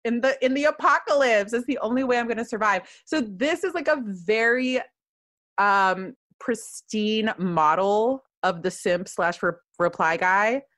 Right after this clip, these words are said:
the Pandemic Prosby. He wants you to know,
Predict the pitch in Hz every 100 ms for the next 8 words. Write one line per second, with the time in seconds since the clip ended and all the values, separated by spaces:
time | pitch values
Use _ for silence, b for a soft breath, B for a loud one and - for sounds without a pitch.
0 | _ 190 196 208 185 175 180 180 151 156
1 | - 214 226 254 B B B B - 262
2 | 220 214 240 - 262 254 302 262 208 190
3 | 190 202